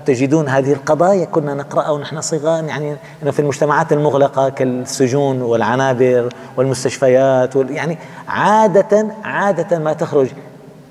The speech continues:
حالات شاذة وعلى استحياء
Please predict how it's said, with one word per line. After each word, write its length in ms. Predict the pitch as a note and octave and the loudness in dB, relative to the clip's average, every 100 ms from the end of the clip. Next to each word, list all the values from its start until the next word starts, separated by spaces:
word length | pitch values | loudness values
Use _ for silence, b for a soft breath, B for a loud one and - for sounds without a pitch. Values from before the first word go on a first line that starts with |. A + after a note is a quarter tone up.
| - | -16
حالات 440 | - C#3 D3 D#3 | -4 0 2 0
شاذة 840 | D#3 - D#3+ F3+ E3+ D3 F3 F#3 G3+ G3 - | -2 -2 2 2 2 2 2 2 0 -6 -10
وعلى 200 | - C3 | -2 0
استحياء 840 | C#3+ - C#3+ - D3 D#3+ E3+ E3 | 0 -2 -4 0 2 4 2 -2